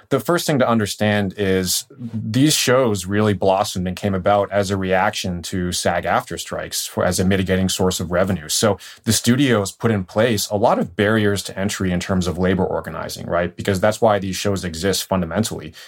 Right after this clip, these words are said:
It's to create a revenue source when these traditional entertainment players are on strike. So one of the big things, for example, is the fact that we're classified as contract laborers. And a-, according to national I R S guidelines, we are clearly not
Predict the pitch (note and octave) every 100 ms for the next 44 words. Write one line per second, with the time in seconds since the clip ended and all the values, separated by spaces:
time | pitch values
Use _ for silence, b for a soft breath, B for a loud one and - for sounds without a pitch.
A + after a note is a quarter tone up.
0 | B - - G#2 - G#2 F#2+ G2 A#2 G2+
1 | F#2 G2+ F2+ F2+ - F#2+ F#2 F#2 F2+ -
2 | - - G#2 - G2 F#2 F#2 A#2 G#2+ -
3 | A2+ B2 G#2+ - B2 D3 G2+ - G2 F#2+
4 | F#2 - D#2 E2+ _ b b - B2+ A#2+
5 | A#2 - C3 C#3+ A#2+ B2 A2+ - E3 -
6 | G2+ F2 F#2 F2 F#2 F#2 F#2 F#2 G2+ G2
7 | F#2+ F#2+ - G2 F#2 - G2 F#2 - E3+
8 | D#3+ E2+ E2+ - F2+ - - F#2 G#2+ G2
9 | G#2 A2 B2 A#2 D3 C3+ A#2+ B2 A2 G#2+
10 | - A2 G2 G#2 G#2 G#2 F#2+ A2 B2+ G2
11 | F#2 A2 A#2+ G2 - B2+ F2 E2 G2+ F2+
12 | -